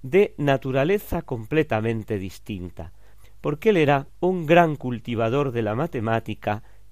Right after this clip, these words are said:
y de la geometría, y extendiendo este método a otros campos de la filosofía, pretendía conseguir resultados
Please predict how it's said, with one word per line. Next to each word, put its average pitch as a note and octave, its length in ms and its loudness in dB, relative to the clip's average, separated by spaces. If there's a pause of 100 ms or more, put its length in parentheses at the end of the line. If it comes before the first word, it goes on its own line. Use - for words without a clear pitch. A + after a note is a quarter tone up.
(120)
y D3+ 140 2
de C#3+ 140 4
la C3 120 4
geometría, G2+ 800 -6 (1040)
y C#3 120 2
extendiendo E3+ 640 2
este B2+ 280 -4
método A2 600 -2 (100)
a B2+ 140 4
otros D3+ 580 -2 (400)
campos C#3+ 520 2
de G#2+ 100 -2
la G#2 100 -2
filosofía, G#2+ 920 -4 (440)
pretendía C3+ 760 -2
conseguir B2 840 -4 (280)
resultados C3 1040 -2